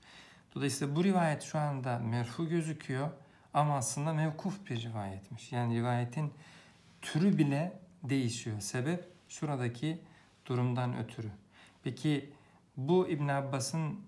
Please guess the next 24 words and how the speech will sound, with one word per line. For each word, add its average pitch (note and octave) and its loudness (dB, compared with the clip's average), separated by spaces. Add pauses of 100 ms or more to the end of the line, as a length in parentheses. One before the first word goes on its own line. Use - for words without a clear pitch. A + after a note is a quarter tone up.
(140)
sözü B2 -2
iken, G#2+ -4
yani G#2+ -2
mevkuf G#2+ -6
bir B2 0
rivayetken A2+ -2 (540)
kim A#3 4
bize C#3+ 2
bunu B2+ 0 (160)
merfu B2 0
olarak G#2 -2 (540)
rivayet A2+ 0
edip A2 -4 (380)
hadisin A2 -4 (220)
şeklini, - -6
şemalini A2 -4
değiştirdi? A2 -4 (440)
Herkesin, B2 -2 (240)
e, B2 -4
mevkuf A2+ 0 (120)
bildiği A#2+ 0
bir A#2 0
rivayeti A2 -4 (560)
birdenbire A2 0